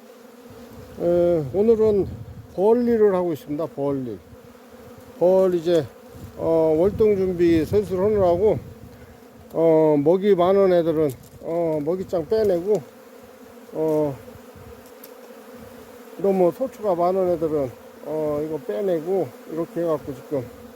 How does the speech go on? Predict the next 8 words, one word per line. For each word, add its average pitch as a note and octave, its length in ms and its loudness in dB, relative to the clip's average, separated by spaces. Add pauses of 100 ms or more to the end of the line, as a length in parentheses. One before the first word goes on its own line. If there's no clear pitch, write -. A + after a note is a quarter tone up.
(460)
어, D3 260 -4
벌을 E3+ 400 0
보고 C3+ 240 -10
있습니다. F#3+ 420 -12 (760)
음. A#2 180 -10 (2750)
그래도 E3+ 220 0
얘들이 E3 260 2
날씨가 F3 500 2